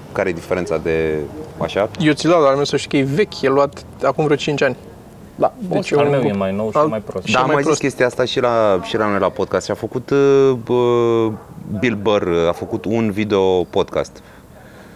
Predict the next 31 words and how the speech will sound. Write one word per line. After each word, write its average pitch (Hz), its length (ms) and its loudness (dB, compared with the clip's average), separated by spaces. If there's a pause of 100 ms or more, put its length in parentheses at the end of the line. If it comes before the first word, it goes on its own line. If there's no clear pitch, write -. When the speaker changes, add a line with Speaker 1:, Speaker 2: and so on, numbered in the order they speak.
Speaker 2:
Așa. 151 320 0
Speaker 1:
O, 110 60 0 (280)
un 113 180 0 (440)
Speaker 3:
Un, 139 60 -2
Speaker 1:
episod. 131 440 -2
Speaker 3:
da. 131 120 -4 (760)
Speaker 1:
Și - 200 -14
nu 123 60 -4
știu 139 120 -2
dacă 127 160 0
l-ați 95 160 2
văzut. 85 220 -4 (100)
Speaker 3:
Nu. 117 180 -10 (240)
Speaker 2:
E 190 120 2
unul 226 180 4
într-un 214 260 2
studio 196 340 2
când 190 140 4
are 180 160 4
căști - 380 -2
pe 165 80 0
urechi 165 300 2
și - 160 -6
Speaker 1:
Da. 110 240 2 (300)
Speaker 2:
Da, 202 140 2
l-am 175 140 4
Speaker 1:
Și 208 100 2
Speaker 2:
văzut 143 200 2
de 135 80 2
Speaker 1:
este, 131 120 4
Speaker 2:
curând, 127 540 4